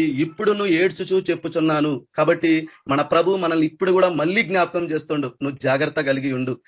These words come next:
నువ్వు మంచి బుద్ధి చేతనే వాక్యాన్ని ప్రకటించు, అంతేగాని నీ స్వబుద్ధితోనో, నువ్వు కలహంతోనో, అసూయ చేతనో ఈ లేఖనాలు ఉన్న ప్రవచనాలు వాడుకొని నువ్వు ప్రకటించినావంటే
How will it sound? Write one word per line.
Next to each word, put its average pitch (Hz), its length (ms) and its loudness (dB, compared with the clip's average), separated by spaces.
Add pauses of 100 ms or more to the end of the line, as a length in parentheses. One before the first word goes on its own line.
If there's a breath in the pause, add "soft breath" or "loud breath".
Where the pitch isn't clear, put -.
(200 soft breath)
నువ్వు 147 140 2 (100)
మంచి 190 280 0 (100)
బుద్ధి 170 300 2
చేతనే 185 300 4 (100)
వాక్యాన్ని 160 460 2
ప్రకటించు, 143 440 -2 (120)
అంతేగాని 170 440 2 (320 soft breath)
నీ 151 120 2
స్వబుద్ధితోనో, 165 720 2
నువ్వు 156 200 -4
కలహంతోనో, 170 580 0 (140)
అసూయ 185 340 2
చేతనో 180 260 2 (320 loud breath)
ఈ 135 140 2
లేఖనాలు 175 400 4
ఉన్న 170 120 0 (120)
ప్రవచనాలు 180 480 2
వాడుకొని 160 380 0
నువ్వు 151 160 -6
ప్రకటించినావంటే 147 880 -2